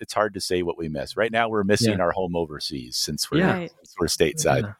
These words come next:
Speaker 1: Yeah.
Speaker 3: Well, what is something from home that you miss, from home overseas that you miss while you're here in the U S?
Speaker 2: Yeah, good question.
Speaker 1: Oh, wow. So, yeah, I, I mean, our friends, our community, our team. Um,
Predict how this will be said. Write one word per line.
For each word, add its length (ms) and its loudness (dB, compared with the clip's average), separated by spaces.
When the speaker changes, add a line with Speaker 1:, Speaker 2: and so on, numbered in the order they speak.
Speaker 1:
Yeah. 100 -4
Speaker 3:
Well, 140 6
what 120 4
is 80 2
something 300 4
from 140 4
home 240 8
that 180 2
you 60 6
miss, 400 4
from 180 6
home 160 6
overseas 440 4
that 160 0
you 60 4
miss 320 0
while 120 4
you're 100 2
here 140 2
in 80 4
the 100 2
U 120 2
S? 200 2
Speaker 2:
Yeah, 60 4
good 80 -2
question. 420 0
Speaker 1:
Oh, 380 4
wow. 340 4
So, 560 4
yeah, 240 2
I, 260 2
I 120 0
mean, 200 -2
our 140 0
friends, 560 0
our 140 0
community, 960 2
our 140 2
team. 600 4
Um, 580 2